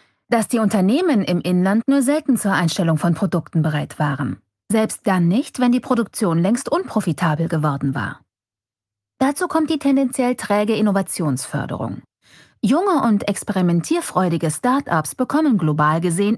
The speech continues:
immer noch selten Zugang zu Geschäftskrediten. Gestandene Unternehmen erhalten hingegen auch dann noch Liquiditätshilfen, wenn sie bereits auf dem absteigenden Ast sind. Und selbst wenn sich ein innovativer Newcomer am lokalen Markt etabliert, ist nicht garantiert, dass er in einer internationalen Freihandelszone überlebt.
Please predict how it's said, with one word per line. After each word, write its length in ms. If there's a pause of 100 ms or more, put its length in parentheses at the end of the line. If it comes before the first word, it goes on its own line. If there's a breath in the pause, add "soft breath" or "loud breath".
immer 160
noch 180
selten 340
Zugang 380
zu 100
Geschäftskrediten. 1080 (500)
Gestandene 560
Unternehmen 560
erhalten 380
hingegen 420
auch 140
dann 260
noch 200
Liquiditätshilfen, 1160 (160)
wenn 140
sie 120
bereits 320
auf 100
dem 140
absteigenden 580
Ast 300
sind. 340 (1080)
Und 140
selbst 300
wenn 160
sich 200
ein 120
innovativer 600
Newcomer 540
am 120
lokalen 520
Markt 340
etabliert, 580
ist 220
nicht 220
garantiert, 580
dass 160
er 120
in 80
einer 200
internationalen 800
Freihandelszone 1000
überlebt. 680